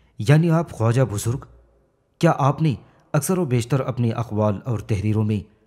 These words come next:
औरत की हैसियत को नफ़ी नहीं किया है? मुझे याद है कि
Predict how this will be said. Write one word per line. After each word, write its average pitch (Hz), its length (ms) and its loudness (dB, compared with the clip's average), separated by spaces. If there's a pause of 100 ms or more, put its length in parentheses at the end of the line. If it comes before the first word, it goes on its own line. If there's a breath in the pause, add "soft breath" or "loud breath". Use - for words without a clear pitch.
(200)
औरत 110 280 0
की 117 120 -4
हैसियत 101 440 -4
को 117 120 -4
नफ़ी 101 340 -2
नहीं 101 220 0
किया 107 240 -2
है? 117 320 -4 (640)
मुझे 113 240 2
याद 110 340 2
है 113 140 2
कि 117 240 -2